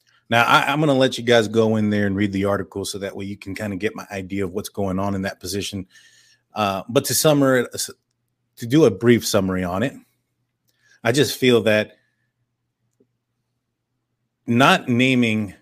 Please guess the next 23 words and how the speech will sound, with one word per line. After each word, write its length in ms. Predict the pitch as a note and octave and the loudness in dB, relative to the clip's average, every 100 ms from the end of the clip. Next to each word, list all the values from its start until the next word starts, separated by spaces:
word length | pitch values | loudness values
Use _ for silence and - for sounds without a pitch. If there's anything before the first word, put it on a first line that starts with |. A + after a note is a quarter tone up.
| _ | _
a 300 | A2 G#2 G#2 _ _ | -8 -8 -10 _ _
starting 500 | - - B2 C3+ A#2+ | -14 -2 2 4 2
Q 280 | - - A2+ | -2 -4 -2
B 160 | G#2+ G#2+ | 0 2
right 280 | G2+ G#2 | 2 2
now 400 | F#2+ F#2+ F#2+ G2+ - - | -2 -6 -6 -8 -14 -8
doesn't 340 | G2 A#2+ A#2 A#2 | 0 0 0 -6
have 460 | F2+ G#2+ G#2+ G#2+ | -8 -6 -4 -4
or 40 | G#2+ | -4
doesn't 260 | G#2 G#2+ | -4 -6
show, 420 | G2+ G#2 G2 G2+ - _ _ _ _ _ | -6 -6 -6 -8 -14 _ _ _ _ _
you 80 | D#3 | -4
know, 80 | C#3+ | -4
some 180 | C3 C3 | -4 -6
confidence. 680 | D3 D#3 - D#2+ D#2 - - _ _ _ _ _ _ _ _ _ _ _ _ _ _ | -4 -4 -4 -6 -8 -18 -20 _ _ _ _ _ _ _ _ _ _ _ _ _ _
You 100 | G2 | -8
know, 120 | G2+ | -6
e-, 260 | - B2 - | -6 -6 -2
even 300 | D#3+ F#3 F3+ | 2 4 2
if 320 | C#3+ D#3 D#3 | 4 2 2
it's 180 | C3 B2+ | 0 -2
the 160 | - A#2+ | -4 -4
advantage 720 | G#2+ G#2 B2 B2 A#2+ G#2+ - | -2 0 0 -2 -4 -6 -12